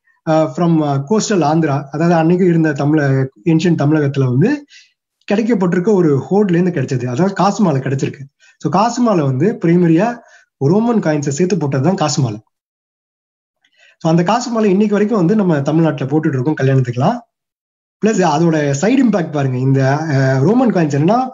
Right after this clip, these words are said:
ஒரு சைடு கடவுளும் ஒரு சைடு மன்னனோட, அஹ், இதுவும் பதிப்பும் இருக்கும். அது இன்னைக்கு வரைக்கும் நம்ம சாமி டாலரா போட்டுட்டு இருக்கோம் without our knowledge.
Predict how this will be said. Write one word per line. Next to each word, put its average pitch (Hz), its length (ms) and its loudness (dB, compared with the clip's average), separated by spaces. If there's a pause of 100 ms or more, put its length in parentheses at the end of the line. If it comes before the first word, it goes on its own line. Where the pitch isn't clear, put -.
(220)
ஒரு 202 300 0
சைடு 240 160 -2
கடவுளும் 175 460 2
ஒரு 190 200 2
சைடு 202 260 0
மன்னனோட, 131 720 0 (140)
அஹ், 131 320 2
இதுவும் 147 280 2
பதிப்பும் 156 340 0
இருக்கும். 139 360 -4 (840)
அது 190 220 2
இன்னைக்கு 277 240 4
வரைக்கும் 277 260 2
நம்ம 220 120 2
சாமி 220 300 0
டாலரா 202 320 0
போட்டுட்டு 160 260 -2
இருக்கோம் 120 420 -4
without 185 260 2
our 139 160 2
knowledge. 135 500 -2